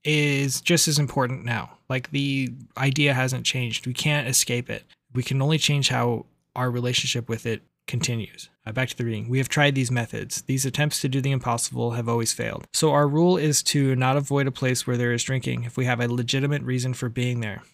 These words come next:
That includes bars, nightclubs, dances, receptions, weddings, even plain ordinary whoopee parties," which was a thing. There was really things they called whoopee parties.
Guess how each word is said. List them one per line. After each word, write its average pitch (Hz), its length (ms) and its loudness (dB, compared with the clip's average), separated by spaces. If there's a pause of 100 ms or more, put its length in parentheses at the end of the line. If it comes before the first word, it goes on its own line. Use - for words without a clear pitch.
(140)
That 147 140 0
includes 165 400 2
bars, 143 420 4
nightclubs, 135 560 0
dances, 135 540 -2
receptions, 127 580 -2
weddings, 127 420 0 (300)
even 151 200 4
plain 151 280 2
ordinary 139 540 2
whoopee 131 320 0
parties," - 440 -2 (220)
which - 180 -6
was 139 140 0
a 196 80 4
thing. 185 300 2 (240)
There 127 100 2
was 143 160 -2
really 151 240 4
things 160 300 2
they 151 80 0
called 151 260 -2
whoopee 156 220 0
parties. 139 400 -2